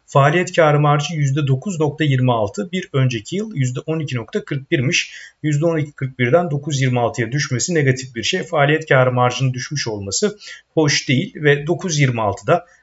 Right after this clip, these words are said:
makine sektöründe, e, iş, faaliyet gösteren bir, e, mühendislik şirketi olarak nitelendirebileceğimiz bir şirkete,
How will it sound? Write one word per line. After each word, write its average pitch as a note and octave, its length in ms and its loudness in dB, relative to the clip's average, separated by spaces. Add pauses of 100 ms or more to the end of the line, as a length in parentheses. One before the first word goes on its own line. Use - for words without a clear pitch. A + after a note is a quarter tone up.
makine D3+ 460 2
sektöründe, G#2+ 840 -2
e, A#2 40 2 (640)
iş, - 500 -2 (340)
faaliyet C#3+ 560 2
gösteren G#2+ 640 0
bir, C3 260 2 (340)
e, A#2 120 -2
mühendislik C3+ 640 2
şirketi C3 680 0
olarak B2 440 0
nitelendirebileceğimiz A#2+ 1080 0
bir D3 100 0
şirkete, D3+ 680 0